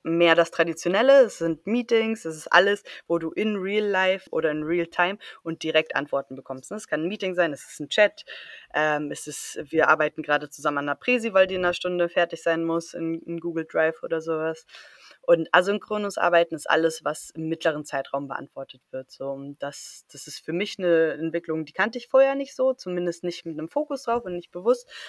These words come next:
Und da arbeitet man auf jeden Fall ein bisschen anders. Da nimmt man eher mal zum Beispiel eine Informations-, äh, Session. Wenn ich ein Meeting machen würde, würde ich das vielleicht aufnehmen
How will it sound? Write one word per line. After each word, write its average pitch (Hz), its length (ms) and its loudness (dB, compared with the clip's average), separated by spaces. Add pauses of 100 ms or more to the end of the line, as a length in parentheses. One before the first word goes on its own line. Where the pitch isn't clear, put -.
(120)
Und 175 140 -2
da 160 60 10
arbeitet 165 440 8
man 143 160 -4
auf 143 140 -2
jeden 151 180 -6
Fall 143 160 -2
ein 143 120 -6
bisschen 147 280 -10
anders. 151 380 -4
Da 143 160 -6 (300)
nimmt 175 180 -2
man 165 180 0
eher 165 320 6
mal 151 460 0
zum 151 140 -8
Beispiel 147 320 -4
eine 143 260 -4
Informations-, 151 840 -4
äh, 180 200 2
Session. 185 600 -2 (480)
Wenn 156 400 2
ich - 200 -14
ein 147 200 -4
Meeting 233 360 0
machen 190 300 0
würde, 180 240 2
würde 156 100 2
ich - 80 -8
das - 160 -12
vielleicht - 340 -4
aufnehmen 254 600 2